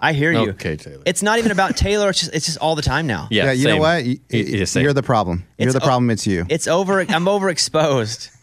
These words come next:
Speaker 1: <laughs> to Travis Kelce,
Speaker 2: Mm-hmm.
Speaker 1: but that was a freaking awesome play. That lateral, like, uh, the pass,
Speaker 3: Mm-hmm.
Speaker 1: like, he threw, like, a shou-, like, a shoulder pass, not even, like, a sweep lateral. It was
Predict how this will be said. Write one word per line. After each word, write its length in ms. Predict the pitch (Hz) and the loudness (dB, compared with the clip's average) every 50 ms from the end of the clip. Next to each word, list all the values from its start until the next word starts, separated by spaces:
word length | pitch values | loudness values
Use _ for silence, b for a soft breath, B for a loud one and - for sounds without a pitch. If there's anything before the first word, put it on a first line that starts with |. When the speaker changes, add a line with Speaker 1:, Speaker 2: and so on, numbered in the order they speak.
| _ _ - | _ _ -18
Speaker 1:
<laughs> 160 | - - _ | -18 -14 _
to 60 | - | -6
Travis 300 | 135 - 151 147 139 139 | -2 0 0 0 0 -2
Kelce, 460 | - - 139 131 120 - 113 104 95 - | 0 0 0 0 0 -2 -4 -4 -4 -4
Speaker 2:
Mm-hmm. 320 | - 104 95 101 104 101 | -4 -4 -2 -2 0 0
Speaker 1:
but 100 | 135 127 | 0 2
that 120 | 131 151 160 | 2 0 0
was 120 | 151 117 | 0 -2
a 40 | - | -6
freaking 340 | - - - 151 139 143 131 - | -8 -8 -8 -6 -6 -6 -4 -2
awesome 300 | 127 131 123 - 135 107 | -2 -2 -2 -2 -4 -4
play. 280 | - 123 120 120 117 | -2 0 0 0 0
That 320 | - - 120 107 - _ - | 0 -2 -2 -2 -4 _ -4
lateral, 580 | 104 113 117 123 123 131 135 135 139 143 b b b b _ _ _ _ _ | -2 0 0 2 2 0 0 0 0 -2 b b b b _ _ _ _ _
like, 140 | - 135 139 | -4 -2 0
uh, 80 | 156 127 | 0 0
the 120 | 135 139 | 0 -2
pass, 460 | - - - 135 135 135 143 156 120 | 0 0 0 2 2 2 2 2 2
Speaker 3:
Mm-hmm. 320 | 123 127 127 127 135 131 - - _ _ | 2 2 2 2 0 -2 -4 -8 _ _
Speaker 1:
like, 180 | - 196 190 - - - _ _ _ _ _ _ | -2 0 0 -2 -4 -8 _ _ _ _ _ _
he 80 | - 180 | -6 -2
threw, 160 | - 220 220 | 0 0 0
like, 160 | 220 208 170 | 2 0 0
a 20 | 160 | -2
shou-, 160 | - - 165 | -2 -2 0
like, 160 | 117 170 165 | 0 0 -2
a 80 | 170 143 - _ _ _ _ _ _ _ _ | -2 -4 -6 _ _ _ _ _ _ _ _
shoulder 380 | - - - 208 269 320 294 247 | -6 -2 0 0 0 0 0 0
pass, 480 | - - 117 90 - - - - - _ _ _ _ _ _ - | -2 -2 -2 -4 -8 -10 -14 -16 -18 _ _ _ _ _ _ -2
not 140 | 196 254 302 | 0 0 0
even, 120 | 302 294 | 0 0
like, 160 | 262 226 - | 0 0 0
a 80 | 165 131 | -2 -2
sweep 600 | - - - - 156 - - - 220 254 185 - _ _ | -2 -2 -4 -6 -10 -10 -8 -6 -4 -4 -4 -8 _ _
lateral. 540 | 104 110 101 98 95 95 82 69 - - _ _ _ _ _ _ | -4 -2 -2 -2 -2 -6 -8 -10 -14 -18 _ _ _ _ _ _
It 60 | 143 | -4
was 80 | 143 139 | -4 -2